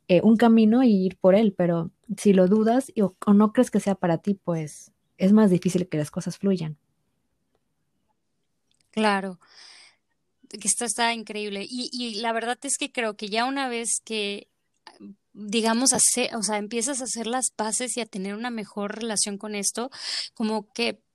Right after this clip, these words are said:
Speaker 2: te puede ayudar muchísimo con esta parte de la que hablábamos de la pues, digamos, esta ambición, ¿no? O sea, como esta capacidad de decir, "Ok, voy a reclamar lo mío, porque también algo de aquí me toca a mí, ¿no? Y tengo este proyecto y lo voy a llevar,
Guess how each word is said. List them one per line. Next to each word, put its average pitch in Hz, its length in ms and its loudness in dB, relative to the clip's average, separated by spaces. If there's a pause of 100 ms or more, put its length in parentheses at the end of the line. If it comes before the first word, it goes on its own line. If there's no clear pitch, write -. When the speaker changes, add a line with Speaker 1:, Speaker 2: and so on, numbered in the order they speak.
(180)
Speaker 2:
te 240 100 0
puede 247 240 0
ayudar 254 240 -2
muchísimo 240 520 -6
con 208 140 -8
esta 202 180 -8
parte 214 260 -8
de 226 60 -6
la 208 120 -6
que 202 120 -8
hablábamos 202 380 -4
de 202 240 -2 (380)
la 202 800 0 (320)
pues, 240 180 -6
digamos, 226 360 -8
esta 254 200 -6
ambición, 233 560 -6
¿no? 214 100 -12
O 208 40 -12
sea, 220 120 -10
como 202 340 -10
esta 226 460 -4
capacidad 202 600 -6
de 233 200 -2
decir, 220 280 -6
"Ok, 214 200 -8
voy 202 160 0
a 240 60 2
reclamar 208 440 -6
lo 226 100 -6
mío, 226 360 -6
porque 196 240 -8
también 196 380 2
algo 240 260 2
de 247 80 2
aquí 226 240 -4
me 220 140 -2
toca 202 260 -4
a - 20 0
mí, 196 200 4
¿no? 196 160 4
Y 220 80 2
tengo 214 220 2
este 233 200 2
proyecto 202 500 2
y 233 60 2
lo 202 100 -2
voy 190 180 4
a 214 80 2
llevar, 196 380 4